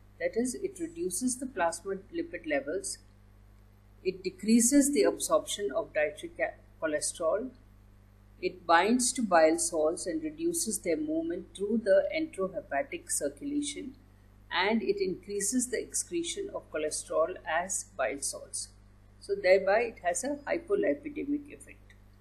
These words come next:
It has an effect on obesity. The fiber gives a feeling of satiety, that is, you have a feeling that you are full, and it will prevent the consumption of excess calories. That is, more food is, it prevents the consumption of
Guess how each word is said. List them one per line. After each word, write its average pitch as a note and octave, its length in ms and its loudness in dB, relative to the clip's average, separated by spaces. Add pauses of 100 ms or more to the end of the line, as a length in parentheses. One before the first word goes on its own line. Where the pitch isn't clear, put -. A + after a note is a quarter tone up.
(800)
It G3+ 240 0
has G#3 240 8
an C4+ 100 4
effect F#3+ 460 2
on A#3 160 0
obesity. D#3 720 -2 (240)
The F3 80 -2
fiber F#3+ 560 4
gives A3 340 2
a G3+ 60 -4
feeling F#3+ 440 2
of E3+ 140 -2
satiety, C#3+ 640 0 (180)
that D#3+ 200 -8
is, G#3 240 -4
you E3+ 80 -4
have E3 180 0
a F3 80 -8
feeling F3 500 -4
that E3 160 -4
you E3 140 -2
are D#3+ 40 -6
full, D#3+ 360 -2 (800)
and G3 460 2
it - 160 -6
will - 180 -2
prevent E3+ 380 0
the G4+ 80 2
consumption F3 840 -4
of D#3 220 2 (180)
excess F3 460 0
calories. C3+ 500 -4
That - 180 -10
is, F3+ 200 -12
more G3+ 280 4
food E3+ 400 -2
is, D#3+ 360 -4 (360)
it E3 160 -10
prevents F3+ 440 0
the G3 280 0
consumption D#3 640 -6
of F3 120 -6